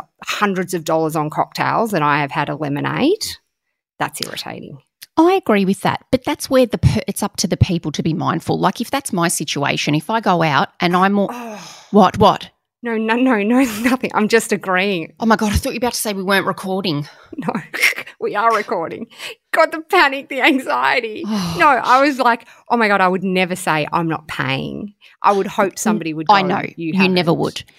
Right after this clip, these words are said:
Speaker 1: Yeah.
Speaker 2: But it's just that, like, if that's me and I'm on a roll, I'm loving this thirty dollar cocktail, I'm gonna have seven.
Speaker 1: Yes.
Speaker 2: I would go to the bar and get it. I'd say,
Speaker 1: Yeah.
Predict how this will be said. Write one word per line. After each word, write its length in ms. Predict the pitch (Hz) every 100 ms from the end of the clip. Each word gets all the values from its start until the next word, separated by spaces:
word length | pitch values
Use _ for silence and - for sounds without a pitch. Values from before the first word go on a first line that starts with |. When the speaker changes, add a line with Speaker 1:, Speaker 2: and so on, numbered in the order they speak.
| _ -
Speaker 1:
Yeah. 180 | 170 104
Speaker 2:
But 220 | 95 - _ _ _ 233
it's 200 | - -
just 260 | 254 -
that, 200 | 233 202
like, 240 | 196 190 -
if 100 | -
that's 240 | - 208 -
me 440 | 180 165 170 254 -
and 160 | 170 175
I'm 200 | 180 180
on 100 | 165
a 40 |
roll, 400 | 151 160 147 175 185
I'm 140 | 180
loving 340 | 160 160 175
this 180 | 156 -
thirty 280 | - 165 202
dollar 240 | 170 147
cocktail, 600 | 135 160 - - 123 156
I'm 100 | 165
gonna 140 | 170 160
have 200 | 160 139
seven. 640 | - - 151 135 - 262 - _
Speaker 1:
Yes. 500 | 196 160 131 - - _ _ _
Speaker 2:
I 180 | 202 202
would 200 | 208 190
go 160 | 175 170
to 80 | 165
the 80 |
bar 520 | 143 156 147 151 175 - _ _
and 180 | 175 170
get 180 | 185 185
it. 140 | - - -
I'd 200 | 170 170
say, 240 | 156 165
Speaker 1:
Yeah. 140 | 156